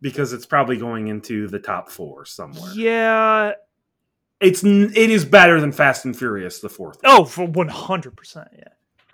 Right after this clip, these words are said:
Speaker 1: So it is top, it is at the very worst top four. I would put it higher than Fast Six.
Speaker 2: Yeah.
Speaker 1: Or Fast and Furious Six, I
Speaker 2: Yeah,
Speaker 1: think.
Speaker 2: I think it would be third.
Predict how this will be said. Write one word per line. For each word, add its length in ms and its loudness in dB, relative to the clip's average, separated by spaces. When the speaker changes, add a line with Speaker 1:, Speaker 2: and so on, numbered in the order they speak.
Speaker 1:
So 280 4
it 80 4
is 180 2
top, 520 0
it 160 0
is 220 0
at 280 0
the 60 0
very 560 4
worst 420 -2
top 300 -2
four. 540 -6
I 180 8
would 200 2
put 160 -2
it 80 -2
higher 360 -2
than 180 -8
Fast 380 -10
Six. 460 -20
Speaker 2:
Yeah. 600 -2
Speaker 1:
Or 100 0
Fast 280 -2
and 80 -12
Furious 420 -8
Six, 120 -8
I 80 -12
Speaker 2:
Yeah, 400 2
Speaker 1:
think. 100 -6
Speaker 2:
I 160 2
think 280 -10
it 100 -6
would 200 -10
be 480 -12
third. 680 -10